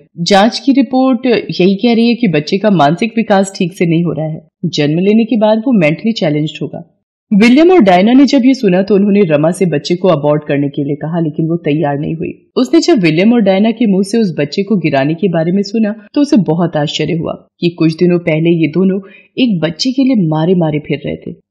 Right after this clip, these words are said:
और आज बच्चे की कमी के बारे में पता चलते ही उसे मारने के लिए कहने लगे। उसे उन दोनों का ये दोहरा रवैया पसंद नहीं आया। उसने उन दोनों को बहुत समझाने की कोशिश भी की, लेकिन वो अपने देश वापस लौट गए।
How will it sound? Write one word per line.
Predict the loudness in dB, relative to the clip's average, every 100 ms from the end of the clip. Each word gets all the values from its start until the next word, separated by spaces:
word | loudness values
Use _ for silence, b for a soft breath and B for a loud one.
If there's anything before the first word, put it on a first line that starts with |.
| -4
और | 0
आज | 0 -2 -2 -6
बच्चे | -4 -4
की | -4 -4
कमी | -2 -2
के | -2 -4
बारे | -4 -4 -4
में | -4
पता | -6 -6
चलते | -6 -6 -6 -4
ही | -4 -6 _ _
उसे | -2 2
मारने | 4 4 2 0
के | 0
लिए | -2
कहने | -2 -4 -4
लगे। | -6 -10 -12 -16 _ -4
उसे | 2 4
उन | 6
दोनों | 6 4 2
का | 4
ये | 2
दोहरा | 2 0 -2 -2 -2
रवैया | -2 -2 0 0
पसंद | -2 -8 -6 -4
नहीं | -4 -6
आया। | -8 -12 -14 _
उसने | -8 -2
उन | -2 0
दोनों | 0 -2
को | 0 -2
बहुत | -2 -4 -4 -2
समझाने | -2 0 -2 -2
की | -4
कोशिश | -4 -6 -4 -6 -2
भी | -4
की, | -2 -6 B B B -2
लेकिन | 0 4 4
वो | 4
अपने | 0 0
देश | 2 2 0 -4
वापस | -6 -6 -8 -6
लौट | -6
गए। | -8 -14 -14